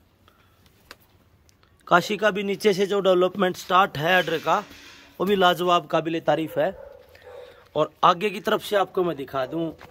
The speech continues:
ये जो अभी सतमासे में जो आगे की तरफ order बढ़ने लग रहा है इसका, उससे मेरे को बहुत बढ़िया अभी उम्मीद की किरण जाग जाती है एक अंदर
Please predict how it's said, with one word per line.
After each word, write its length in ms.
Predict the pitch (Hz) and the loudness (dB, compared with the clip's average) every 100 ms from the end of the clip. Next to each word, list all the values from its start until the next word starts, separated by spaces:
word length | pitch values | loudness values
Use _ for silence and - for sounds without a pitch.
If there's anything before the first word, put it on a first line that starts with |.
| - | -2
ये 180 | 170 196 | 2 4
जो 340 | 202 202 202 - - _ - | 4 2 -2 -8 -20 _ -6
अभी 180 | 160 190 | -4 -4
सतमासे 540 | 185 185 190 - 196 | -8 -6 -6 -6 -8
में 160 | 185 180 | -8 -6
जो 80 | 185 | -6
आगे 320 | 185 175 190 | -6 -6 -6
की 100 | 185 | -6
तरफ 240 | 190 170 | -6 -4
order 180 | 175 180 | -4 -4
बढ़ने 340 | 165 190 190 160 | -6 -6 -4 -4
लग 180 | 175 | -2
रहा 80 | 185 | 0
है 80 | 147 | -2
इसका, 280 | 135 - 117 - - - - - - _ _ - | -4 -8 -10 -12 -20 -20 -20 -20 -20 _ _ -8
उससे 320 | 208 - 220 | -4 0 2
मेरे 200 | 220 208 | 2 0
को 100 | 214 | 0
बहुत 320 | 165 170 170 | -2 -4 0
बढ़िया 500 | 190 175 180 196 185 | 0 0 -4 0 0
अभी 220 | 175 180 175 | 0 -2 -4
उम्मीद 420 | 180 185 190 190 | -6 -6 -6 -6
की 140 | 180 | -10
किरण 280 | 190 202 214 | -2 0 0
जाग 260 | 175 165 151 | 0 0 0
जाती 300 | 156 151 190 | -4 0 2
है 60 | |
एक 80 | 175 | 2
अंदर 320 | 170 165 170 | 0 -2 -4